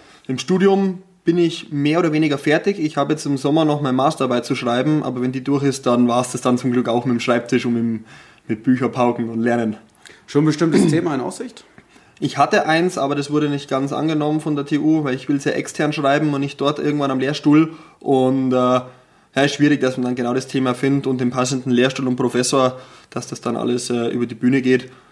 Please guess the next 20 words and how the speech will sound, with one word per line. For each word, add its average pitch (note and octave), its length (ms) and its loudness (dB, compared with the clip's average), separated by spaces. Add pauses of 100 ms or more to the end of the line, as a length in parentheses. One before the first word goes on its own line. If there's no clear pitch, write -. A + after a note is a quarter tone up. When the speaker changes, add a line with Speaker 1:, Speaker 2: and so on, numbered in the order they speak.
(260)
Speaker 1:
Aber A#2+ 120 2
ich A#2+ 100 0
werde B2 180 0
mich B2+ 140 -2
doch B2+ 240 -2
irgendwie C#3+ 500 2
Richtung B2+ 960 2
Energietechnik, B2+ 960 0
das B2 140 -8
ist A#2+ 120 -4
auch A#2 100 -2
das, A#2 160 -2
was A#2+ 80 0
ich A#2 80 -6
später A#2 200 2
mal A2+ 120 0
machen A2+ 260 -2
will, A2+ 140 -2
dann A2 160 -4
beschäftigen. - 480 -6